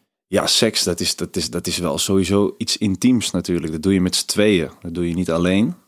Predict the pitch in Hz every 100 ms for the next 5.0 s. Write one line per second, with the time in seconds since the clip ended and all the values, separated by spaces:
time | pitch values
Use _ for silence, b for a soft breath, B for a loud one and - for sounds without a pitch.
0 | _ - 80 71 80 80 80 78 76 78
1 | _ _ _ _ _ _ _ _ _ -
2 | - - - 87 - 85 85 - 87 85
3 | 90 90 92 87 85 - 87 82 78 85
4 | 85 85 87 - - 90 87 87 85 80